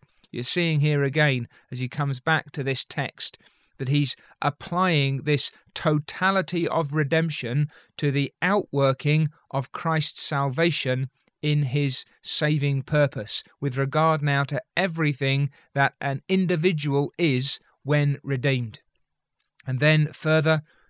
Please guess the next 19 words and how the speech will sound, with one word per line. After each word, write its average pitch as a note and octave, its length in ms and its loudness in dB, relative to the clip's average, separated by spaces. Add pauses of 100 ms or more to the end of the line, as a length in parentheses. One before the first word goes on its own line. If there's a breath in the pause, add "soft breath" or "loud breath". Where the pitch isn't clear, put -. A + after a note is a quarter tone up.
(140)
Christ D#3+ 380 0
will C#3 100 0
never D#3 260 2
permit D3 440 -2
our C3+ 220 -2
heart D3 560 -2 (120)
to D3+ 120 -6
be C3 320 -2
divided. C3+ 680 -2 (440)
Everything D3 680 0
must C3 260 -4
be C3+ 300 -2
for - 180 -8
him. B2 380 -4 (280 soft breath)
He C3 140 -8
won't C#3+ 240 0
have D3+ 240 0
half-hearted, D#3+ 1080 -2
lukewarm, D3+ 800 0